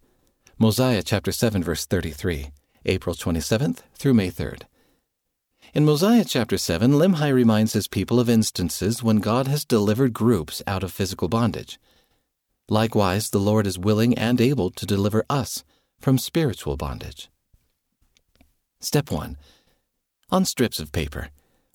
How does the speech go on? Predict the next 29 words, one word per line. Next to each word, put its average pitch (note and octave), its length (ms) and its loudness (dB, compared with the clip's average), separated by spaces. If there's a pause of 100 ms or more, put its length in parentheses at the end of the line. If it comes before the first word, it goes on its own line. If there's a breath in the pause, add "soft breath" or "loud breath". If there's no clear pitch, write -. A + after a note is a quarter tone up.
write B2 220 2
the C3 80 2
tools A#2+ 400 2
that A2+ 180 0
Satan G#2+ 420 0
uses E2+ 480 -2
to - 120 -8
keep A2+ 220 -2
us A2 180 0
in G2 100 -2
spiritual G2 500 0
bondage. A2+ 540 -2 (600)
Pornography, E2 760 -2 (320)
alcohol, E2+ 640 -6 (380)
immorality, F2 720 -2
and F2 200 -2
so G#2 240 -2
on. C2+ 260 -8 (960)
Step - 300 -2
two. C#2 240 -6 (720)
Connect C#3+ 320 0
the B2 80 0
paper F2+ 260 -4
strips - 360 -6
to F#2+ 100 -4
make E2 160 -4
a D#2 60 -6
paper G#2+ 320 -6
chain. C#2+ 420 -8